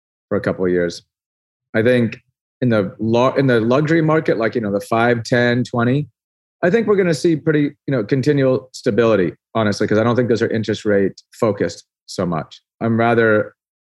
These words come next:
optimistic about the luxury market. And then geographically speaking, I think there's gonna be a pullback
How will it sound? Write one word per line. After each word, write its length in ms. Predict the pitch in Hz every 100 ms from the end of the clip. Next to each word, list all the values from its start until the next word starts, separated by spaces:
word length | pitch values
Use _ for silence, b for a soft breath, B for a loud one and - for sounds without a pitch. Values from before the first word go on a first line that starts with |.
| _ _ -
optimistic 640 | 113 107 120 104 101 107
about 240 | 92 92 87
the 60 |
luxury 380 | 90 92 87 87
market. 360 | 80 82 - - _ _ _ _
And 160 | 135 131
then 460 | 147 147 143 127 - _ _ _ _ _ -
geographically 920 | 120 143 147 120 120 131 180 170 185
speaking, 640 | 175 - 185 156 190 185 - _ _ _ -
I 80 | 135
think 200 | 165 151
there's 140 | 143
gonna 160 | 139 135
be 140 | 127
a 60 | 113
pullback 680 | - - 127 127 131 139